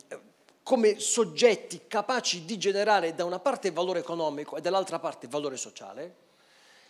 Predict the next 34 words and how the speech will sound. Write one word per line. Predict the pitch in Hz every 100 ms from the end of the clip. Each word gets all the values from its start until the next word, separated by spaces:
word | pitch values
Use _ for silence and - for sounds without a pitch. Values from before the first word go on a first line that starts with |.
| _ _ _ -
Usano | 302 262 226 214
la | 262
tecnologia | 277 254 180 214 202 175 196 170 139 135 -
non | 185 254 226 226
come | 190 175
scopo, | - - 220 113 - 131 131
non | 175
sono | - 196
necessariamente | 170 151 151 170 160 180 170
start-up | 151 - 156 - 160 - -
tech, | 190 - - 123
ma | 127 147
sono | 165 175
soggetti | 175 175 196 180
che | 160 170
usano | 247 220 170 160
in | 165
maniera | 180 170 -
ordinaria, | 226 185 170 196 240 160 143 147
se | 165
volete | 196 180 185
anche | 185
un | 180
po' | 190
sdrammatizzata, | 151 185 175 170 165 139 170 113 - 131 - - - -
la | 180
tecnologia | 180 175 165 175 185 202 160
come | 185 175
strumento | - 185 190 202 175 165
per | - 233 175
migliorare | 214 269 226 214 208
il | 175
proprio | 165 131
impatto | 143 - 104 - - 196 240 -